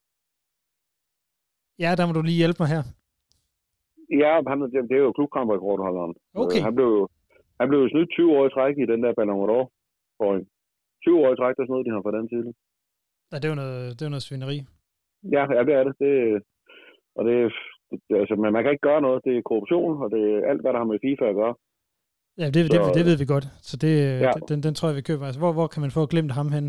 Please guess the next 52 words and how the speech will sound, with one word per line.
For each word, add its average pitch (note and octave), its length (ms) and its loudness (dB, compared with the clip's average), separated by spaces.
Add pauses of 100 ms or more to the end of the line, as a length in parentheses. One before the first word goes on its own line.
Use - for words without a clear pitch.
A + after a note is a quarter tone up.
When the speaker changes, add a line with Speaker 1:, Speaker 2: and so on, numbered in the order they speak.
(120)
Speaker 1:
Er D#3 40 -4
det D#3 140 0
også D#3+ 140 -2
inde D#3+ 140 -2
på D#3+ 100 -4
Tyren, D#3 240 0 (120)
eller, C3 140 -4 (160)
eller C#3 120 -4
hvor D3+ 100 0
skal C#3+ 120 4
Speaker 2:
Nej, F#3+ 120 4
Speaker 1:
man - 20 4
hen? D#3+ 80 0
Speaker 2:
nej, C#3 320 0 (300)
<laughs> - 380 -10
nej, E3+ 160 4
nej, D3+ 160 2
nej, C3+ 80 2 (100)
ude D3+ 120 2
på C3+ 80 -6
stadion. C#3 280 0 (140)
Speaker 1:
Nå, F#3+ 40 2 (140)
okay, D#3 180 -2 (220)
ja. E3+ 80 0 (140)
Speaker 2:
Der A#2+ 160 2
spangulerer A#2 480 2
han G#2+ 140 2
af A#2 80 0
og A#2 60 -4
til A#2 160 -2
rundt. - 160 -6 (800)
Og A#2 100 2
hvis A#2 140 2
ikke D3 180 2
du D#3 40 4
lige D#3 180 0
kan C#3 140 2
kende E3 200 2
ham, G#2+ 140 -4
så B2 100 -2
er B2+ 40 0
det A#2 120 -2
ham, C3+ 100 -2
der C#3 60 0 (120)
oser C#3 260 0
af G#2 120 -2
sex. A#2+ 100 -2 (600)
Speaker 1:
<laughs> - 80 -6 (2500)
Jamen, D#3+ 240 -4
det, F3+ 80 2 (160)
øh, C#3 200 0 (540)
det, E3+ 100 2